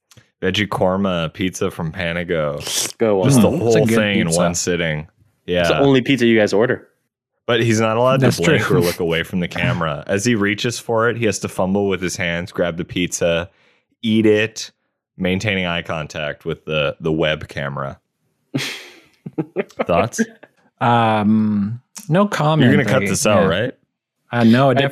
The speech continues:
Speaker 2: appreciate
Speaker 3: not.
Speaker 2: this po-
Speaker 3: I, I am the one who
Speaker 1: Shit.
Speaker 3: gets to edit it, so I get to
Speaker 1: <laughs>
Speaker 3: take out all of my embarrassing things, but I get to leave in Bob's embarrassing things.
Speaker 1: <laughs> Oh.
Speaker 3: His hyper descriptive, like,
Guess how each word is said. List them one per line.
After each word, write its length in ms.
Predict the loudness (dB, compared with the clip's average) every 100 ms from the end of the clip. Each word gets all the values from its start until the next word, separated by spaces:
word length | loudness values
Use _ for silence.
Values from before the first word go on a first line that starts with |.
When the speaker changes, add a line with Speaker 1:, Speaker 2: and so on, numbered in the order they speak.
| 2
Speaker 2:
appreciate 180 | 4 4
Speaker 3:
not. 140 | 4
Speaker 2:
this 100 | 0
po- 260 | -4 -10 -6
Speaker 3:
I, 300 | 0 2 2
I 200 | 2 2
am 160 | 4 4
the 60 | 4
one 80 | 2
who 60 |
Speaker 1:
Shit. 80 | 2
Speaker 3:
gets 180 | 0 0
to 80 | 0
edit 300 | 2 2 0
it, 140 | -2
so 120 | -4
I 120 | -4 -2
get 180 | -2
to 140 | -2 -2 -2 -4 -4 -4
Speaker 1:
<laughs> 40 |
Speaker 3:
take 180 | -2 0
out 120 | 2
all 120 | 4
of 60 | 4
my 160 | 4
embarrassing 480 | 2 2 0 0 0
things, 240 | 0 0 0
but 100 | -2
I 80 |
get 140 | -2 -2
to 60 |
leave 200 | -2 -2
in 120 | -2 -2
Bob's 400 | -2 -2 -6 -8
embarrassing 540 | 0 2 2 0 -2 -4
things. 400 | -4 -6 -8 -16 -8
Speaker 1:
<laughs> 160 | -8 -4
Oh. 480 | 0 0 0 -2 -8 _ -18 -2
Speaker 3:
His 200 | 0 0
hyper 420 | -2 -2 0 0
descriptive, 720 | 2 0 -2 -4 -2 0 0
like, 200 | 0 -2